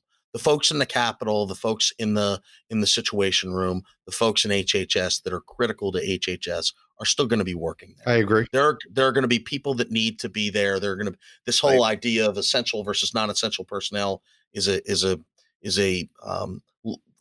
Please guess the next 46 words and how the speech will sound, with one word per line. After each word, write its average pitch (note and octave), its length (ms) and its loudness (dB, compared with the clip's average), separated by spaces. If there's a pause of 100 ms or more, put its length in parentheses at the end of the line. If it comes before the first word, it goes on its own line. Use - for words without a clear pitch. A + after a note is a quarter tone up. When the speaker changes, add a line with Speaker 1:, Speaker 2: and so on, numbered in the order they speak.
Speaker 1:
labor A#2 320 4
relations G#2 680 2
and G2+ 140 2
a, F#2 340 0
and G2 100 0
a, F#2+ 240 0
and G2 120 0
a F#2+ 80 0
debate G#2+ 400 0
that G2 100 -10 (120)
we're, G2+ 160 -4 (220)
you A#2+ 80 0
know, A2 60 2
you're G#2+ 220 2
gonna G#2+ 120 2
see G#2+ 220 2
time G#2+ 300 0
and F#2 100 -2
time G2+ 180 0
again G2+ 280 0
now, F#2+ 260 0 (300)
who, B2 180 4
who C#3 160 2
needs A#2 240 4
to A#2 80 0
be A2+ 80 0
in G#2+ 80 2
the G2 80 2
office G2+ 340 0
and G2+ 80 -2
who G2+ 60 -2
doesn't. G2+ 400 0 (260)
But C3 120 0
at A#2+ 80 -2
the C3+ 80 2
government C3+ 560 4
levels, A2 500 2
at F#2 80 -4
a F#2 60 -2
time A#2 400 0
of F#2+ 120 0
emergency, G2 680 -2
an G2 120 -2
emergency G#2+ 480 0
like F#2+ 240 0
this, F#2 240 -4